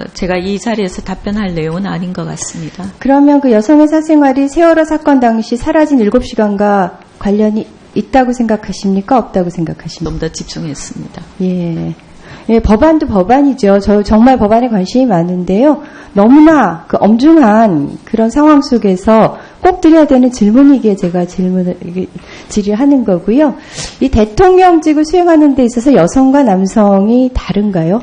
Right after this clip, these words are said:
Speaker 2: 이 대통령이 여성이라는 보호막 뒤에 숨는 게 타당합니까?
Speaker 1: 굳이 뭐, 그런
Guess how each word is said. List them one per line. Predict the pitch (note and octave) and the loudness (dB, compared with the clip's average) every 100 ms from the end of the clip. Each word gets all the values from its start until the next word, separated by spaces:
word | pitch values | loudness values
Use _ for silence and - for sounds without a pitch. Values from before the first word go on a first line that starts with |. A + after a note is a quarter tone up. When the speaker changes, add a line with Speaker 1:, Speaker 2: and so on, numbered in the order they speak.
| - G#3 | -4 -2
Speaker 2:
이 | |
대통령이 | G#3+ G#3+ D#4+ D4+ C#4+ C4 | 0 2 4 6 6 4
여성이라는 | F#3 D#4 D#4 D4 C#4 C4+ | 4 4 4 6 4 4
보호막 | A3+ B3 B3+ C4 - | 4 6 4 0 0
뒤에 | A3 | 0
숨는 | A3 D#4+ D#4 C4+ | 2 2 2 0
게 | B3 | -2
타당합니까? | C4 C#4 C#4 C#4+ A3+ - C#4 C#4 - - - - - - | -4 -2 0 0 -2 -4 -6 -6 -20 -20 -20 -20 -20 -18
Speaker 1:
굳이 | - A3+ B3+ G#3+ | -12 -6 -4 -2
뭐, | G3+ | -4
그런 | G3 A#3+ D4 | -4 -2 -2